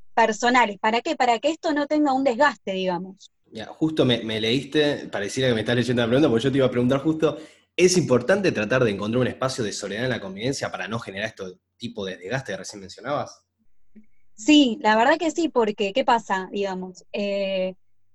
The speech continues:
Speaker 1: es como todo, nosotros, eh, si vivimos con la pareja, generalmente s-, pueden trabajar los dos, a veces puede trabajar uno solo, pero bueno, lo importante es que no están conviviendo a veces las veinticuatro horas
Speaker 2: Claro,
Speaker 1: juntos.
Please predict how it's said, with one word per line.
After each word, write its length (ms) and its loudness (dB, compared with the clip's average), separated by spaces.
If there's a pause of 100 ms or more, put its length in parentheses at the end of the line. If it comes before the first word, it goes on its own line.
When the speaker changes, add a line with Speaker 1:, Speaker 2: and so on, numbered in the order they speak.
(180)
Speaker 1:
es 100 0
como 260 4
todo, 240 6
nosotros, 720 -2
eh, 220 0
si 160 -2
vivimos 320 4
con 140 0
la 120 4
pareja, 380 2
generalmente 680 0 (240)
s-, 180 -20 (140)
pueden 220 4
trabajar 400 2
los 100 0
dos, 240 6
a 60 2
veces 320 -4
puede 180 0
trabajar 420 0
uno 200 -4
solo, 400 4
pero 180 4
bueno, 180 0
lo 80 -4
importante 380 0
es 80 -10
que 80 -4
no 100 -2
están 280 2
conviviendo 480 0
a 40 0
veces 280 -2
las 100 -2
veinticuatro 560 0
horas 220 2
Speaker 2:
Claro, 180 0
Speaker 1:
juntos. 400 -6